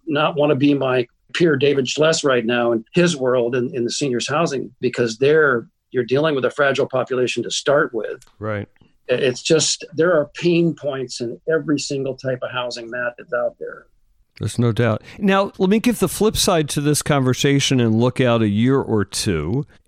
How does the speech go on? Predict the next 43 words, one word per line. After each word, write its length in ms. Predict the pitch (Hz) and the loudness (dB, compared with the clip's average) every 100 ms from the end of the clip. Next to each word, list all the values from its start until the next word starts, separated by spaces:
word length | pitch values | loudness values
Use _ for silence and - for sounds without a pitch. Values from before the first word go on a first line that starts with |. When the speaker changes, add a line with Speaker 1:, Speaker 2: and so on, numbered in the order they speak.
| - | -4
Speaker 2:
And 200 | 123 127 | -2 0
if 160 | 123 | -2
we 60 | 127 | 0
look 220 | 123 - | 0 2
out 120 | 156 | 2
a 40 | 127 | 2
year 200 | 131 151 | 4 2
or 40 | |
two, 160 | - 143 | 2 2
and 80 | 113 | 2
I've 140 | 107 | 2
been, 240 | 135 131 | 2 2
the, 200 | 113 127 | 0 -2
the 200 | 127 110 | 0 0
last 320 | 117 127 143 - | 2 4 2 2
podcast 500 | 131 120 - 127 - | 0 0 0 -2 -2
we 80 | |
did 220 | 107 110 104 | -2 -2 0
was 280 | 104 98 | -2 -2
with 160 | - 104 | -4 -4
Spencer 520 | - 120 117 - 110 | -2 0 0 0 -2
Levy, 500 | 101 117 123 117 117 | 0 2 2 2 0
the 480 | 104 98 95 92 90 | 2 2 2 0 -2
chief 320 | - 135 135 | -4 -2 -2
strategist 920 | - - 113 113 120 113 120 104 - | -2 -4 0 0 0 -2 -4 -8 -8
and 140 | 107 95 | -8 -4
research 460 | 110 123 113 104 | -4 -2 -2 -4
person 340 | - 113 - 101 | -2 -2 0 -4
from 220 | - 98 | -4 -4
C 220 | - 123 | -2 -2
B 180 | 110 110 | 0 0
R 200 | 95 95 | 0 2
E, 280 | 107 110 110 | 2 2 2
and 80 | 95 | 0
I 20 | |
was 140 | 90 90 | -2 -4
just 200 | - - | -6 -8
on 40 | |
the 40 | 95 | -4
phone 260 | 107 107 | -2 0
with 120 | 107 | -2
some 180 | - 98 | -4 -4
other, 300 | 98 98 90 | -2 -2 -6